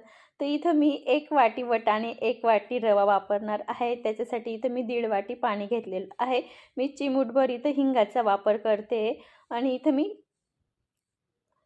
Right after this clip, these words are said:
चिली फ्लेक्स वापरलेलं आहे, तर थोडं ऑरगॅनो पण वापरते, याच्याने खूप छान टेस्ट येणार आहे. याच्या जागेवर तुम्ही मिक्स हर्ब जरी वापरलं तरी खूप छान टेस्ट येतो. माझ्याकडे नव्हतं तर मी ऑरगॅनो वापरलेलं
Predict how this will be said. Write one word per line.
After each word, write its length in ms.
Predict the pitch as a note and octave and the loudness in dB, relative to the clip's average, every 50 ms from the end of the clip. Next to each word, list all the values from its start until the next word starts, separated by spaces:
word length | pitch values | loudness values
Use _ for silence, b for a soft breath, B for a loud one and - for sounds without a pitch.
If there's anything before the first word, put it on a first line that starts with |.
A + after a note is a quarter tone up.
| _ _ _ _ _ _ _ _ _ _ _ _ _ _ _ _ _ | _ _ _ _ _ _ _ _ _ _ _ _ _ _ _ _ _
चिली 240 | D4+ C#4 B3 B3+ C#4 | -2 0 0 -2 -4
फ्लेक्स 420 | - D4+ D4 C#4 C#4+ D4 - - | 0 0 0 0 0 -2 -8 -8
वापरलेलं 600 | - C#4 C#4+ G#3 G3+ - B3 B3 C4+ C4 B3+ C4+ - - - | 0 4 4 4 4 2 0 0 2 0 0 0 0 0 2
आहे, 200 | C#4 C#4 C4 C4+ | 2 4 2 4
तर 120 | C4+ C#4 C4+ - | 2 2 0 2
थोडं 220 | D#4+ D#4+ D4 C4 - - | 2 4 4 4 0 4
ऑरगॅनो 440 | - B3+ B3+ A#3+ B3 B3 A#3 A#3 A#3 | 4 6 6 6 6 4 2 2 0
पण 160 | A#3 B3+ C4 C4+ | -2 -2 0 2
वापरते, 540 | A#3+ G3+ - G#3+ G#3 G#3+ G#3+ - A3+ A#3 | 2 2 2 2 0 0 0 -2 0 2
याच्याने 320 | A#3 G#3 G#3+ - A3+ G#3+ C4 - | 2 2 0 0 -4 -6 -6 -8
खूप 260 | - C4+ - _ - | -10 -12 -12 _ -4
छान 200 | C#4 B3+ B3 B3 | -2 -2 -2 -2
टेस्ट 400 | B3 B3 B3 A#3 B3 - - - | 0 0 0 0 0 -4 -6 -6
येणार 280 | A#3 B3+ A#3+ A3+ A#3 A#3 | -4 -2 0 0 2 4
आहे. 80 | B3+ | 4
याच्या 200 | A#3 A3 A3 C4 A#3+ | 4 4 2 0 2
जागेवर 400 | C4 B3 A#3+ A#3 C4 B3+ A#3+ A#3 B3 | 4 4 4 6 4 2 2 2 0
तुम्ही 340 | B3+ A#3 B3+ B3 A#3+ C4+ B3 b b b b b b b b _ _ _ _ - | -2 -2 -2 -4 -4 -6 -8 b b b b b b b b _ _ _ _ -4
मिक्स 340 | A3+ C4 C#4 C4+ - - - | 0 0 0 0 -2 -10 -8
हर्ब 340 | - D4+ D4+ C#4 A3+ A3 C4 | 0 2 2 2 2 -2 -8
जरी 240 | G#3+ G#3+ C#4 A3 C4+ C#4 | 0 2 2 2 4 4
वापरलं 520 | C#4+ B3 A#3+ A#3+ A#3+ A3+ B3 B3 A#3 A#3 | 4 4 4 4 2 2 2 2 2 2
तरी 220 | B3 A#3+ B3 A#3+ - | 0 -2 -2 -6 -4
खूप 280 | - C#4+ C4+ C4+ - _ _ _ _ _ _ _ - | -4 -4 -4 -4 -10 _ _ _ _ _ _ _ -2
छान 240 | - D4+ C4+ C4 C4 | 2 2 2 2 0
टेस्ट 380 | B3+ - A3+ C4 B3+ - - - | 0 2 0 0 0 -2 -2 2
येतो. 360 | A3+ B3 A3+ A#3+ A3 A3+ A3+ C4 - | 2 2 2 2 -2 -2 -2 -2 -2
माझ्याकडे 480 | - A3+ G#3 G#3 A3+ A3+ - B3 B3+ B3 | -2 -2 0 0 0 0 0 0 0 0
नव्हतं 320 | B3+ B3 A3+ A3+ - C#4+ | 0 -2 -2 2 2 2
तर 120 | C#4+ C#4 | 2 4
मी 120 | C4 C4 D4+ D4 - - _ _ - | 2 2 0 -2 -4 -12 _ _ 2
ऑरगॅनो 460 | B3 C4 A3+ A#3 A#3 A3+ A3 A3+ A#3+ | 4 4 4 4 2 0 0 2 2
वापरलेलं 580 | C4 A#3 A3 A3 A3+ G#3+ A3 A3 G#3 A3 G#3+ | 2 2 4 6 4 4 6 4 2 2 0